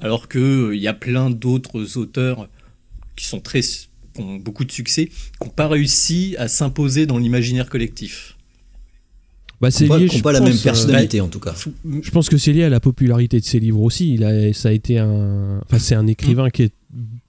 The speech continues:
Speaker 2: tr-, beaucoup plus populaire que, euh, par succès critique. Donc, euh, c'est aussi pour
Speaker 1: Ouais,
Speaker 2: ça qu'il
Speaker 1: non,
Speaker 2: est rentré
Speaker 1: c'est
Speaker 2: dans, dans, dans toutes les bibliothèques quasiment, quoi.
Speaker 1: Ouais. Mais vraiment, je pensais,
Speaker 2: Plus
Speaker 1: euh,
Speaker 2: que la Pléiade.
Speaker 1: <laughs>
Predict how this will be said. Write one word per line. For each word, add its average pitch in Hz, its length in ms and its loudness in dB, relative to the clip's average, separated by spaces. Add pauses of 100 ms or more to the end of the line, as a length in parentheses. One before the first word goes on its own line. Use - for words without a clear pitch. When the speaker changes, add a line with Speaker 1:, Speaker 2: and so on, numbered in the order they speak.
Speaker 2:
tr-, - 120 0
beaucoup 131 320 0
plus 147 200 0
populaire 147 500 0
que, - 100 0
euh, 113 500 4
par 107 180 -4
succès 110 420 -2
critique. - 360 -4 (140)
Donc, 110 280 -2
euh, 98 260 2 (640)
c'est - 160 -2
aussi 113 220 2
pour 117 140 0
Speaker 1:
Ouais, 127 60 0
Speaker 2:
ça 139 120 2
qu'il 120 160 -2
Speaker 1:
non, 107 60 0
Speaker 2:
est 107 40 2
rentré 107 320 2
Speaker 1:
c'est 139 60 2
Speaker 2:
dans, 117 400 2
dans, 113 440 2
dans 110 160 2
toutes 135 220 0
les 123 80 2
bibliothèques 123 540 0
quasiment, 151 380 0
quoi. 117 180 -2
Speaker 1:
Ouais. 127 140 -4 (340)
Mais 135 180 0
vraiment, 156 300 2
je - 80 -4
pensais, 139 340 -2
Speaker 2:
Plus 196 200 4
Speaker 1:
euh, - 20 -8
Speaker 2:
que 170 80 6
la 131 120 4
Pléiade. 151 360 6
Speaker 1:
<laughs> - 480 0